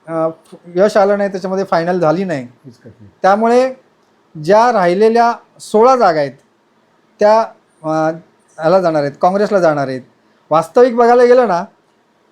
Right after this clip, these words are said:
Speaker 1: तर गेल्या वेळे-, मा-, मागच्या टायमाला, अ, काँग्रेसची फक्त एकच जागा निवडून आली होती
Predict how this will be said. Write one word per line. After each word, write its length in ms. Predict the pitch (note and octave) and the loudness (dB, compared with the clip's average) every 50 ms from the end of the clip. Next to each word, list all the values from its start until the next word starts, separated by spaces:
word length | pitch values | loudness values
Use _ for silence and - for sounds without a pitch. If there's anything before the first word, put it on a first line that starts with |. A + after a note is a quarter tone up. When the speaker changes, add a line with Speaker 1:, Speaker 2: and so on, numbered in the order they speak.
| _ - | _ -8
Speaker 1:
तर 60 | G3 | -8
गेल्या 420 | F#3 F3 F3+ F#3+ G3+ G#3 A#3 B3+ | -4 0 4 4 6 6 6 6
वेळे-, 500 | B3+ B3 B3 B3 B3 A3 G3 G3 G3 G3 | 6 6 6 6 4 2 -2 -14 -14 -12
मा-, 300 | G#3 G#3 G#3 G3+ G3+ G3 | -8 -4 -2 0 0 0
मागच्या 300 | G3 G3 G3 - - A#3 | 0 -2 -4 -4 -2 0
टायमाला, 480 | A#3 B3 A#3+ A#3+ B3 A#3+ G#3+ F#3 F#3 G3+ A3+ _ _ _ _ _ _ _ _ _ _ _ _ _ _ _ _ _ _ | 2 2 2 2 2 2 2 2 0 -2 -6 _ _ _ _ _ _ _ _ _ _ _ _ _ _ _ _ _ _
अ, 140 | D#3+ D#3+ D#3+ | -12 -12 -10
काँग्रेसची 560 | D3+ - G#3 G3 G3+ G#3+ A#3 C4 B3+ - D4 | -4 -2 -2 -2 -2 0 -2 -2 -2 -4 -6
फक्त 220 | A#3 C#4 C4 C4+ C#4 | -4 -4 0 2 4
एकच 280 | C4+ C4 C4 C4 C#4 | 4 4 4 0 -2
जागा 280 | A#3+ B3 C4+ B3 C4 B3+ | 0 0 -2 0 -2 -2
निवडून 260 | B3 A#3+ A#3 A3+ A3 | -2 -4 -2 0 0
आली 180 | G3+ F3+ F3 E3 | 0 0 0 -4
होती 280 | D#3+ C#3 D3 C#3 C3+ | -6 -8 -10 -16 -16